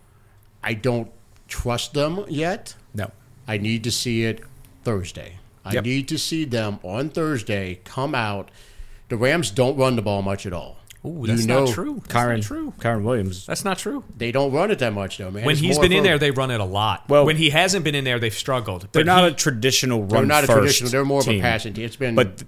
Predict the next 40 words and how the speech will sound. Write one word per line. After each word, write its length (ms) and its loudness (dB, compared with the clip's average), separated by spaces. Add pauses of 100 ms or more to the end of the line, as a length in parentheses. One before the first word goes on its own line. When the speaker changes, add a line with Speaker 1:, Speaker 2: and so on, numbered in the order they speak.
Speaker 2:
they're 200 2
more 200 2
of 120 -2
pass 320 2
to 100 -4
open 240 0
up 140 -2
the 100 -4
run. 300 0
Speaker 1:
Yeah. 320 -2
Speaker 2:
But 120 4
when 220 2
they 160 4
do 280 2
open 200 0
up 140 -4
that 180 0
run, 360 -2
I 40 -6
mean, 340 0 (280)
'cause 180 0
Speaker 3:
I 40 -6
agree. 140 -14 (440)
That 120 4
Speaker 1:
My 100 6
thing 120 8
Speaker 3:
is 80 8
Speaker 1:
is, 80 10
Speaker 2:
tough. 140 8
Speaker 1:
if 60 2
you 60 4
shut 220 4
down 180 6
their 120 6
run, 340 4
it, 140 2
I 100 4
don't 160 2
think 180 0
that's, 280 0